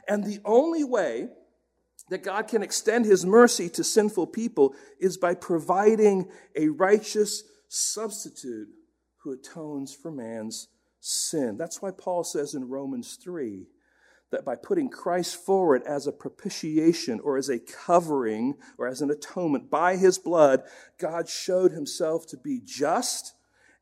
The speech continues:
and the justifier of the one who has faith in Jesus. So God had to exercise justice, and he exercises that justice not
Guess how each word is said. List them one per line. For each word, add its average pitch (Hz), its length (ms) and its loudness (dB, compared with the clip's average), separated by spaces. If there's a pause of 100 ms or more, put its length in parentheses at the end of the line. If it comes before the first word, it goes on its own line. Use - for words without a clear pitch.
and 151 240 -6
the 139 100 0
justifier 117 1080 -8 (280)
of 127 140 -16
the 120 100 -6
one 131 480 -6
who 123 160 -8 (100)
has 117 300 -14
faith 110 420 -12 (100)
in 101 300 -16 (380)
Jesus. - 480 -16 (2000)
So - 320 4 (380)
God 214 400 -4
had 208 560 -10
to 101 380 -8 (500)
exercise 160 920 -4
justice, 147 720 -6
and 135 140 -6
he 143 200 -10
exercises 180 800 -4
that 170 220 -4
justice 180 520 -8
not 147 300 -8